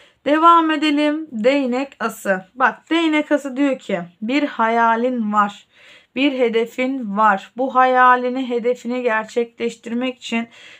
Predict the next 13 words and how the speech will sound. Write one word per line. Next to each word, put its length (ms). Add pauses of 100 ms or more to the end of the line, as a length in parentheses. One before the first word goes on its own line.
(120)
çok 300
güzel 440
bir 120
zamandasın. 1040
İlk 320
adımı 340
atabilirsin. 960
Atmadıysan 800
halen 640
daha 180
ilk 280
adımı 300
atabilirsin. 720